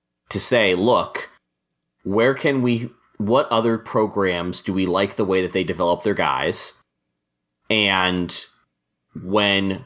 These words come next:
certain players hit the portal from those coaches, how do we get them into Syracuse to continue that development track?" And, uh, you can look at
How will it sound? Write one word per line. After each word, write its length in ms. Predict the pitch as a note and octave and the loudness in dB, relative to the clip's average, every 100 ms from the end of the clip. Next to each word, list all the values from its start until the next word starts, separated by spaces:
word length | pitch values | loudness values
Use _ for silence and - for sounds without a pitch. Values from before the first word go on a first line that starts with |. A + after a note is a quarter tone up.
| _ | _
certain 540 | - - B2 - A2+ | -4 0 0 0 -4
players 560 | G2 - A2+ F#2+ F#2+ F#2 | -2 0 2 2 0 0
hit 180 | G#2+ - | -4 -4
the 60 | |
portal 360 | G2+ - A#2 G2 | -4 0 2 2
from 360 | - G#2+ G2 | 0 -2 0
those 240 | G2 G2 - | 0 0 0
coaches, 680 | - E3 - D#2+ A2 - - _ _ _ _ _ _ | -2 -2 -2 -2 -2 -4 -8 _ _ _ _ _ _
how 180 | - B2 | -4 0
do 80 | B2 | 2
we 80 | A#2 | 2
get 140 | G#2+ | 0
them 140 | A2 G2+ | 0 -2
into 120 | F2 | -2
Syracuse 600 | - G2+ F2+ - F2 - | -2 0 -2 -2 -2 -2
to 100 | - | -4
continue 380 | G2+ F#2 F#2+ F2 | -6 -4 -4 -2
that 160 | D#2+ - | -4 -4
development 480 | E2 D#2 D2 - | -2 -2 -2 -6
track?" 420 | - - G1+ - - - _ _ _ _ _ | -8 -6 -6 -12 -20 -20 _ _ _ _ _
And, 640 | G#2 G2 F#2 F2+ F2 D#2+ - - _ - | 0 2 2 0 -4 -6 -10 -14 _ -6
uh, 80 | - - | -6 -2
you 260 | G#2+ G#2 | 0 0
can 240 | F#2+ A2+ F#2 | 0 -4 -2
look 400 | A2+ A2 D3+ - - | -2 2 0 0 -2
at 540 | G2 E2+ E2 - - | 2 4 2 0 -8